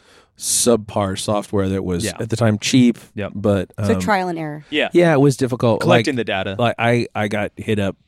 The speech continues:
Speaker 1: 'cause this happens all the time, got hit up by a, um, by a software company, uh, about, about switching. And I'm like, "Well, here's the thing. If you can do this, this, and this, and then solve this and this problem for me, and you can make it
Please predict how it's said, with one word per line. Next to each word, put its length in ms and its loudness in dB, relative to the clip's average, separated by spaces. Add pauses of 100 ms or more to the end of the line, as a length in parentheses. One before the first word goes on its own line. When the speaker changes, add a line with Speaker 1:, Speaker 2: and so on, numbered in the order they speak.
(360)
Speaker 1:
'cause 220 -10
this 140 -10
happens 280 -10
all 120 -8
the 60 -12
time, 260 -6
got 160 -6
hit 120 -4
up 140 -4
by 180 -2
a, 220 -4
um, 440 -6 (120)
by 140 -12
a 60 -8
software 440 -2
company, 600 0 (680)
uh, 340 -4
about, 460 0 (760)
about 300 -4
switching. 600 2
And 140 0
I'm 140 2
like, 300 0
"Well, 480 2
here's 280 2
the 100 -2
thing. 220 -10 (640)
If 140 -6
you 100 4
can 160 0
do 220 0
this, 260 2
this, 240 0
and 160 -4
this, 520 -4 (540)
and 140 2
then 160 4
solve 360 4
this 200 2
and 140 -2
this 180 2
problem 460 -4
for 240 -4
me, 320 -6
and 120 0
you 80 0
can 140 -2
make 180 2
it 140 -2